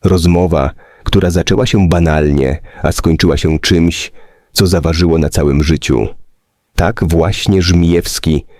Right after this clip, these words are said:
opisuje ten moment. "Nie wiedziałem jeszcze, że to jest początek, ale poczułem spokój, jakiego dawno nie czułem". Każde milczenie ma swoją cenę.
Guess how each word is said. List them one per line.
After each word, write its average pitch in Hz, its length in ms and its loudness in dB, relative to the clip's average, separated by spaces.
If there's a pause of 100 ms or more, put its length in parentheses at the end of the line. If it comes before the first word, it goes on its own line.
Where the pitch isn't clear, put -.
(360)
opisuje 82 500 0
ten 73 180 0
moment. 64 460 -2 (580)
"Nie 127 120 4
wiedziałem 90 420 2
jeszcze, 104 300 0
że 90 140 0
to 82 100 2
jest 80 180 0
początek, 85 680 -2 (400)
ale 80 200 0
poczułem 78 380 0
spokój, 71 600 -2 (480)
jakiego 82 380 2
dawno 78 340 0
nie 67 140 2
czułem". 64 380 0 (720)
Każde 104 480 2
milczenie 82 720 2 (520)
ma 71 160 2
swoją 69 420 0
cenę. 67 460 -2